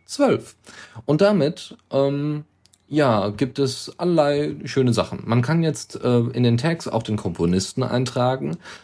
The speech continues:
Man hat, ich glaube, es ist ein kompletter Port f-, zu G T K drei hat stattgefunden. Zumindest war die Angabe nicht so ganz klar, aber ich glaube schon.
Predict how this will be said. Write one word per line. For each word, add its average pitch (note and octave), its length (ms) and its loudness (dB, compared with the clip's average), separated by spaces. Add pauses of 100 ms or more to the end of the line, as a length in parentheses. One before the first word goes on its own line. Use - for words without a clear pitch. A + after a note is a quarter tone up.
Man G#2 280 4
hat, A#2+ 180 0 (360)
ich - 180 -2
glaube, C#3 340 4
es B2+ 100 0
ist B2 120 0
ein A#2 120 2
kompletter A2+ 340 0
Port B2 400 -2
f-, - 320 -6
zu - 320 -2
G G#2+ 160 0
T A2+ 140 0
K G#2 500 0
drei B2 920 2
hat D3 220 -4
stattgefunden. D#3+ 1040 0
Zumindest A#2+ 800 0
war G#2 100 2
die G#2+ 160 -2
Angabe A#2+ 360 2
nicht A2 120 0
so - 80 -4
ganz G#2 240 -2
klar, B2 220 -2
aber A2+ 260 -2
ich A#2+ 160 -10
glaube A#2+ 220 -4
schon. F#3 300 2